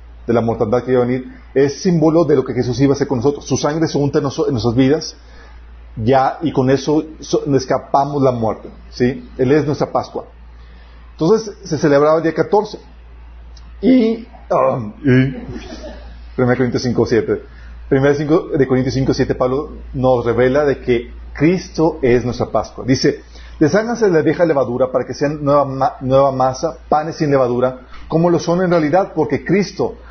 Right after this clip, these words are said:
nuestro Cordero Pascual, ya ha sido sacrificado". ¿Quién es Cristo? Nuestro Cordero Pascual. De hecho, ¿en qué festividad Jesús murió? En la Pascua. Ese día, en la crucifixión de Jesús,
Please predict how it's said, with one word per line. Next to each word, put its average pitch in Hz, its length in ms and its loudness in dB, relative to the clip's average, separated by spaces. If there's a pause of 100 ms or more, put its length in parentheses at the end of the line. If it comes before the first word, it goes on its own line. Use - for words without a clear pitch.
(120)
nuestro 151 320 2
Cordero 151 500 2
Pascual, 147 540 -2 (100)
ya 143 180 2
ha 175 40 -4
sido 160 280 0
sacrificado". 160 680 0 (1500)
¿Quién 180 240 2
es 254 160 0
Cristo? 247 320 0
Nuestro 202 220 0
Cordero 131 320 2
Pascual. - 360 -2 (420)
De 117 300 4
hecho, 147 340 -2 (560)
¿en 139 280 0
qué 208 160 4
festividad 165 640 2
Jesús 139 260 0
murió? 127 320 2 (880)
En 160 100 4
la 135 140 2
Pascua. - 520 -4 (1080)
Ese 254 340 2
día, 208 460 2 (520)
en 143 140 4
la 143 80 4
crucifixión 139 580 0
de 196 80 4
Jesús, 160 340 -4